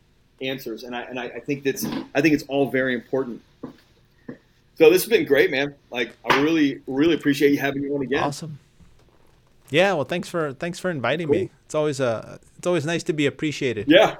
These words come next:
Speaker 1: I, I really love the last conversation we had, and, and I said, like, I really wanna get you back on so we can talk about sex and,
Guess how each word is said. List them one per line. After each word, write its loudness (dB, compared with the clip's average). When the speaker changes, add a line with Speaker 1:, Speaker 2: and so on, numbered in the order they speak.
Speaker 1:
I, 4
I 4
really 2
love 0
the 4
last -2
conversation -4
we -4
had, -4
and, -10
and -8
I -4
said, -4
like, -2
I -4
really 0
wanna -8
get -10
you -20
back -8
on -6
so -18
we -12
can -12
talk -8
about -8
sex -10
and, -12